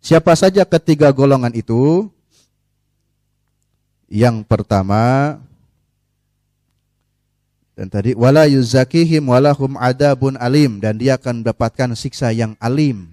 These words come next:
yang pedih. Ketiga golongan itu, ketiganya itu, yang pertama, syaikhun zanin, orang tua yang berzina. Dua, tua kok zina.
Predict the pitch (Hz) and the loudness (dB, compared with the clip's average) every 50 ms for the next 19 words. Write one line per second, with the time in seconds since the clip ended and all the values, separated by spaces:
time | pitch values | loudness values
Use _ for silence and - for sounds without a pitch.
0 | _ - 110 113 104 104 - - - 113 120 113 - - _ _ _ _ _ _ | _ -6 -6 -6 -6 -6 -6 -6 -4 -2 -2 -2 -2 -6 _ _ _ _ _ _
1 | _ _ _ _ _ _ _ _ _ _ _ _ _ _ _ _ _ _ _ _ | _ _ _ _ _ _ _ _ _ _ _ _ _ _ _ _ _ _ _ _
2 | _ _ _ _ _ - 147 - 196 196 - 214 175 165 160 165 165 160 156 156 | _ _ _ _ _ -6 -2 0 0 2 4 2 4 4 6 6 6 6 4 2
3 | 156 151 143 123 - 131 147 - - 143 - - 139 127 123 120 117 110 107 104 | 0 0 -2 -2 0 0 0 0 0 0 0 0 2 2 2 2 2 2 0 -4
4 | 104 - - 143 175 180 196 175 131 127 123 123 - 120 - - - 110 107 110 | -4 -4 -2 -2 -2 -2 -2 -2 -2 -2 -2 -2 -2 -4 -2 -2 0 0 0 0
5 | 127 139 135 - - - - 160 165 160 143 139 - 151 165 156 131 110 101 98 | -2 -2 -4 -6 -8 -2 0 2 2 4 2 2 0 0 0 0 0 -4 -10 -12
6 | - 104 104 104 123 135 143 143 127 120 135 160 156 123 98 87 - - _ 98 | -12 -10 -4 0 2 4 4 4 2 0 0 0 -2 -2 -4 -10 -16 -8 _ 0
7 | 104 110 117 117 117 110 107 - - 127 131 127 120 120 120 117 104 92 95 117 | 0 2 2 0 -2 -4 -6 -4 -2 0 2 2 2 0 0 -2 -4 -4 -2 -2
8 | 127 143 151 156 - _ _ _ - 104 92 110 107 98 104 98 87 76 - _ | -2 -2 -2 -6 -8 _ _ _ -16 -8 -6 -4 -4 -2 -4 -4 -6 -8 -14 _
9 | _ _ _ _ _ _ _ _ _ _ _ _ _ _ _ _ _ _ _ _ | _ _ _ _ _ _ _ _ _ _ _ _ _ _ _ _ _ _ _ _
10 | _ _ _ _ - 90 87 87 92 - - 101 101 110 110 - - 107 - 95 | _ _ _ _ -8 -8 -8 -8 -10 -10 -6 -2 0 0 0 -2 -4 -8 -8 -10
11 | 90 90 92 90 92 92 85 85 90 | -10 -8 -6 -6 -6 -6 -6 -8 -10